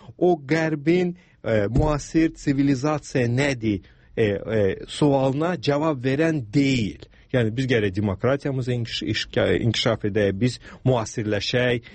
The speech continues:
biz gərək o korrupsiyanı aradan götürək. Biz sabah bura amerikanlı, avropalı gələndə burada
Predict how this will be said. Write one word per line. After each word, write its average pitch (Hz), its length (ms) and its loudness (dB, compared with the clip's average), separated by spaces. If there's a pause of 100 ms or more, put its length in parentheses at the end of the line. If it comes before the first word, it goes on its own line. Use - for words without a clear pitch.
(160)
biz 131 180 0
gərək 120 460 0
o 107 80 -14
korrupsiyanı 139 720 -2
aradan 123 400 -2
götürək. 117 400 -2 (240)
Biz 220 340 0 (160)
sabah 185 480 -2
bura 156 280 2
amerikanlı, 139 920 -2
avropalı 123 760 0
gələndə 135 640 0 (340)
burada 180 460 2